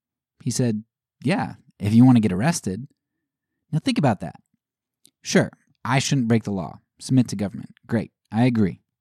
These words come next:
However, in order to get a few people to walk the streets of this little town,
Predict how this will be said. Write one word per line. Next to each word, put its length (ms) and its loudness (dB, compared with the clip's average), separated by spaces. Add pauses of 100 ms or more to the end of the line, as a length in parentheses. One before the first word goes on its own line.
(560)
However, 500 -2 (600)
in 240 0
order 260 0
to 140 -6
get 140 -2
a 120 0
few 320 -2
people 320 -4
to 60 -2
walk 340 -4
the 100 -6
streets 340 -6
of 80 -6
this 180 -6
little 180 -2
town, 440 -6